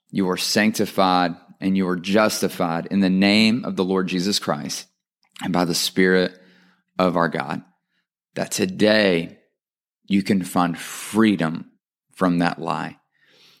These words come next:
and to protect yourself from the liabilities that can come from letting those things label your life. Let me pray for you. God, I pray for everyone listening. God, I pray that you bring to their mind right now something that they have allowed to label their life that is untrue.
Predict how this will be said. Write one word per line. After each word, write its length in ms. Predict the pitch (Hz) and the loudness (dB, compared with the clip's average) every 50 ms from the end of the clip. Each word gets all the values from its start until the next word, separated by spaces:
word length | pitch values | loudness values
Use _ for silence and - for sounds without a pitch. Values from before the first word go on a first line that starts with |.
| _ _ | _ _
and 160 | - 90 82 | -4 0 0
to 60 | 92 | 0
protect 720 | 82 - - _ - 92 90 - - - - 107 104 95 - | -2 -4 -12 _ -4 -4 -2 -2 -4 0 0 0 0 0 -2
yourself 580 | 87 85 - - 85 82 82 82 - - - - - | -2 -2 0 0 0 0 -2 -4 -8 -10 -18 -12 -6
from 140 | - 90 87 | -4 -2 0
the 100 | 87 85 | 0 -2
liabilities 800 | 78 - 90 87 90 92 85 82 90 85 82 85 82 85 82 - | 0 2 2 4 4 2 2 2 0 0 0 0 0 -2 -2 -2
that 160 | 80 80 - | -4 -6 -4
can 180 | - - - | -6 -8 -8
come 600 | - - - 127 127 123 107 87 82 80 - - _ _ _ _ | -8 -4 -2 0 2 2 2 2 0 -4 -8 -12 _ _ _ _
from 160 | - 92 87 | -6 -4 0
letting 260 | 85 85 85 87 87 | 0 2 2 2 2
those 180 | 85 82 80 - | 0 0 -2 -2
things 280 | - 82 82 80 - | -2 -2 -2 -2 -2
label 520 | 85 87 87 87 - - 92 95 95 - _ _ _ _ _ | 0 2 2 2 2 0 -2 -2 -2 -6 _ _ _ _ _
your 160 | - 85 87 85 | -4 -2 -2 0
life. 380 | 78 76 65 55 - - _ _ _ _ _ _ _ _ _ _ _ _ _ | 0 -4 -8 -10 -16 -18 _ _ _ _ _ _ _ _ _ _ _ _ _
Let 120 | - 98 98 | 0 2 2
me 80 | 92 | 2
pray 220 | 82 - 87 85 80 | 2 2 0 0 0
for 180 | - 82 82 | -2 -4 -6
you. 80 | 82 76 | -4 0
God, 180 | 73 92 90 | 0 2 2
I 60 | 87 90 | 2 0
pray 220 | - - 113 101 | 2 2 0 0
for 160 | 98 - 98 | 2 0 0
everyone 420 | - 92 87 98 95 92 95 90 82 | 0 0 0 0 0 0 -2 -2 -2
listening. 460 | 80 - - - 85 78 82 - - _ _ _ - - _ | -4 -4 -6 -6 -8 -10 -12 -16 -20 _ _ _ -20 -20 _
God, 160 | - 98 92 | -2 0 0
I 60 | 95 92 | 0 0
pray 200 | - - 110 104 | 2 2 2 4
that 180 | 95 101 - | 2 2 2
you 140 | 101 101 95 | 2 0 0
bring 360 | - - 98 98 101 107 110 98 | 0 -2 0 0 2 2 2 0
to 120 | - 104 | 0 0
their 120 | 101 98 | 0 0
mind 280 | 95 95 90 90 87 90 | 0 0 0 0 0 0
right 220 | 87 87 87 - | 0 -2 -2 -2
now 140 | - 90 85 | -2 -4 -4
something 720 | - - - - 131 131 131 123 - 95 87 85 82 82 | -4 -2 0 2 2 2 2 0 0 0 0 0 0 0
that 180 | 92 92 92 - | 0 -2 0 2
they 140 | 95 95 92 | 0 0 2
have 160 | 95 87 90 | 0 -2 -2
allowed 520 | 87 85 87 92 95 92 87 85 85 - | -2 2 2 4 4 4 2 2 -2 -4
to 100 | - 85 | -6 -4
label 480 | 82 82 87 90 92 95 92 85 92 95 | -4 0 2 2 4 2 2 0 -2 0
their 180 | 90 95 92 | 0 2 0
life 340 | 85 80 80 71 76 80 - | 0 -2 -4 -6 -8 -8 -6
that 120 | - 85 82 | -8 -6 -6
is 140 | 85 80 | -4 -6
untrue. 460 | 80 80 82 78 - - 82 85 82 | -6 -6 -8 -8 -8 -10 -10 -10 -12